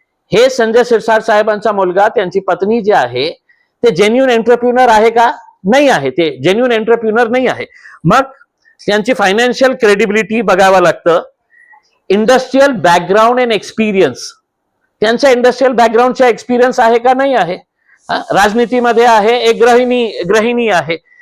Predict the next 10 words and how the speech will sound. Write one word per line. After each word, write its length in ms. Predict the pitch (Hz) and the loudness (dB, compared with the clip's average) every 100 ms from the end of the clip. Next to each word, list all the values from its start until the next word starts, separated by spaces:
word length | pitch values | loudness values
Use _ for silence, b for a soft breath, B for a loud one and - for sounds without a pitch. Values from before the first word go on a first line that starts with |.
| b b b - | b b b -6
तिसरा 400 | 240 262 269 277 | -2 0 0 2
म्हणजे 260 | 233 214 | 2 0
एम्प्लॉयमेंट 800 | 254 196 190 214 233 233 254 202 | 0 0 -2 2 2 2 -2 -2
जनरेशन. 560 | 156 170 180 185 - 123 - _ _ _ _ _ _ _ 165 | -2 0 0 -2 -2 -10 -10 _ _ _ _ _ _ _ -8
आता 320 | 151 214 226 - | 0 0 0 -2
आपण 280 | 170 196 190 | -4 -2 -2
हे 220 | 180 170 | -2 -2
लँड 280 | 156 190 151 | -2 -2 0
देत 240 | 175 180 | 0 0
आहे, 300 | 143 113 | -4 -2